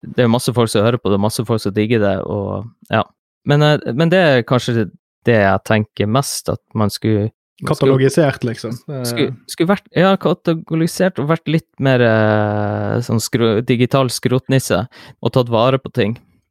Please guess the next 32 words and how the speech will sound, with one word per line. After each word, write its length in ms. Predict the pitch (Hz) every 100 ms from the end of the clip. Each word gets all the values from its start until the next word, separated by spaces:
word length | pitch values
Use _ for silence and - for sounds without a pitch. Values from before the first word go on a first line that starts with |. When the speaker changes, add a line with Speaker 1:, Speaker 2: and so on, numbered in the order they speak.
| _ - - - -
Speaker 1:
Og 80 | 135
Speaker 2:
Ja, 40 |
det 140 | 160 170
er 80 |
kanskje 140 | 139 180
en 140 | 196
utfordring 520 | 196 - 151 135 131
sånn 240 | 123 151 139
nå, 340 | 147 151 113
for 140 | - 131
at, 180 | 127 - 131
eh, 400 | 127 123 123 117
bare 200 | 135 135
for 160 | 139
å, 720 | 127 127 123 117 107 107 95
bare 240 | 120 123 120
for 200 | 131 120
å 40 | -
putte 280 | 139 - 139
inn 80 | 127
den 160 | 120
obligatoriske 760 | 123 123 120 - 127 117 - 120
rock- 180 | 120 -
og 60 | 117
metallreferansen 760 | 127 127 107 104 107 104 -
her, 120 | 117 110
så, 160 | 127 123 120 120
eh, 220 | 120 - - - -
Lars 180 | 147 185
Ulrik 320 | 170 147 139
i 20 |
Metallica 560 | 143 170 180 123 107